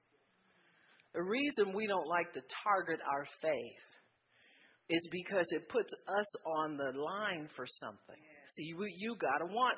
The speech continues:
something. There's something about people in their wants that makes us think it's wrong. You,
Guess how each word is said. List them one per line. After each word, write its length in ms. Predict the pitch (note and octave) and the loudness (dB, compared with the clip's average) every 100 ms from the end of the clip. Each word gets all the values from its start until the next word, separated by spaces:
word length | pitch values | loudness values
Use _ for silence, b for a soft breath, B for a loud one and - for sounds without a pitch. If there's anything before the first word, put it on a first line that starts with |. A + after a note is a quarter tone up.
| - | -2
something. 440 | E3+ A#2+ - - - - - _ B B B B B B | -4 -4 -6 -20 -20 -20 -20 _ B B B B B B
There's 200 | G3 G3+ - | 0 0 0
something 320 | D#4 E4+ - D4+ | 0 0 0 -2
about 300 | G3+ G3 - | 4 4 2
people 400 | - C4 B3 A#3+ D#3+ | -4 -6 0 0 2
in 140 | F3+ E3+ | -2 -2
their 160 | D#3+ | -2
wants 640 | C#3+ D#3+ G#3+ F#3+ C3+ B2+ - - - _ b b b b D3 | -2 0 2 4 2 -2 -10 -20 -20 _ b b b b 0
that 220 | F#3 E3+ D#3+ | 4 4 2
makes 300 | G3 G#3 - - F3 | 2 2 0 -2 0
us 80 | F3 - - | 0 -4 -6
think 280 | G3 F3 D3+ - _ _ | -4 -4 -6 -12 _ _
it's 240 | E3 D#3+ C3+ | -4 -4 -6
wrong. 600 | C#3 D3 C3+ A2+ G#2 - - _ - _ _ - - | 0 4 4 2 -4 -14 -20 _ -20 _ _ -20 -18
You, 120 | E3 | -10